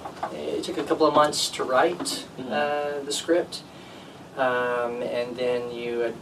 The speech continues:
Speaker 1: you know, you have to approach the production company, get, uh, you know, get all the crew together, and that took another couple of months. And then actually the filming of it only took two days.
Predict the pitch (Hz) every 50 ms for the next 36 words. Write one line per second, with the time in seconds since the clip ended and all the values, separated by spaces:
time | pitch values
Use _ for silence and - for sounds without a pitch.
0 | - 117 120 117 113 113 113 113 110 113 113 110 117 120 113 - 120 113 110 -
1 | 120 143 135 - - 113 123 117 113 113 113 - - 120 113 113 - 117 113 113
2 | 117 113 110 110 110 110 110 107 104 107 110 107 - - - - - - 107 107
3 | 104 - - - - - - - - 110 110 104 92 - - - 107 - 107 104
4 | 101 - 104 101 101 98 95 - - - - - - - - - - - - -
5 | - - 170 160 156 151 151 147 - - - 143 139 135 131 131 135 135 135 131
6 | 127 120 - - - 123 - - - 143 135 127 123 123 123 123 123 123 - 127
7 | 123 - 127 120 113 123 123 120 120 120 120 120 117 - - - - 120 113 113
8 | 110 110 117 113 110 - - - - - - - - 117 - - - - - -
9 | 165 180 190 196 170 127 110 104 101 107 107 107 104 107 104 - - 110 - -
10 | - - - 117 110 110 110 110 107 95 85 85 82 - - - -